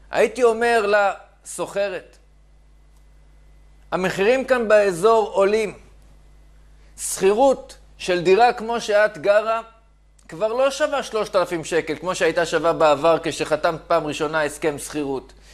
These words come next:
היא שווה כבר חמשת אלפים שקל בחודש. אולי נעלה את השכירות? לא הגיע הזמן?' והיא הייתה אומרת בשברון לב, 'נכון,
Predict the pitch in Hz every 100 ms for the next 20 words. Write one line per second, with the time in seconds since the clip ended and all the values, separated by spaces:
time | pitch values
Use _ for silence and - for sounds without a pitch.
0 | - 160 165 220 262 247 262 240 - -
1 | - - - 208 254 262 254 240 226 233
2 | 202 233 220 220 185 170 208 175 131 -
3 | - - - - - 175 220 247 240 226
4 | 247 240 208 - 202 220 262 - - -
5 | _ _ - 208 226 180 226 196 135 170
6 | 202 214 - _ _ _ _ _ _ _
7 | _ _ _ _ 117 160 170 214 202 185
8 | 208 196 143 156 170 143 180 180 190 196
9 | 127 - - - - - - - - _
10 | - - - - - - - 156 240 262